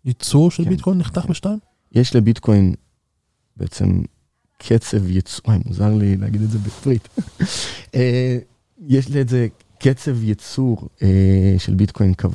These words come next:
Speaker 2: הוא קבוע, והוא משתנה אחד לארבע שנים, שהוא נחתך בשתיים. ואז לארבע שנים הבאות, הקצב ייצור עוד פעם יהיה קבוע לפי הקצב החדש. נכון לעכשיו, הקצב הוא שש נקודה עשרים וחמש ביטקוינים כל,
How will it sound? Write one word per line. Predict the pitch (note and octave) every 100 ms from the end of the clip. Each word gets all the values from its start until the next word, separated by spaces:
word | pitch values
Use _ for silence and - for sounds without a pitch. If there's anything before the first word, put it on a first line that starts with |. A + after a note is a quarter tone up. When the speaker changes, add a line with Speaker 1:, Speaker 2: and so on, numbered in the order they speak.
| -
Speaker 2:
הוא | G2 F#2 _ _
קבוע, | - F#2 F#2+ C#3 F#3+ A3 _ -
והוא | F#2 G2+
משתנה | G#2 - A2 B2+ B2+
אחד | - G#2+ G#2+
לארבע | G2 G2+ G#2
שנים, | F#2+ - G2+ D#3+ G3 - _ _ _
שהוא | - G2
נחתך | F2+ - G2+ G2
בשתיים. | - - D#2 - - _ _ _ _ _ - _ _
ואז | - G#2
לארבע | G#2 G#2+ G#2
שנים | - G2+ G2
הבאות, | F2+ G#2+ D#3+ G3+ - -
הקצב | - G#2 F#2+
ייצור | F#2+ -
עוד | G#2 F#2+
פעם | F#2
יהיה | F#2+
קבוע | F#2 - C#3
לפי | A2+ E2+ G2+
הקצב | F2+ - -
החדש. | - - - - - _ _ _ _ _ _ _ _ _ _ _ _ _ _ _ _ -
נכון | G2+ B2+ A#2+
לעכשיו, | G#2 - - B2 E3 G#3 G3 _ _ _
הקצב | - - G#2+ G#2 F#2+
הוא | G2 F#2+ F#2+ F#2+ -
שש | - A2 -
נקודה | G2 F#2+
עשרים | F#2 -
וחמש | G2+ - G2
ביטקוינים | G#2+ A#2+ A2 G#2
כל, | -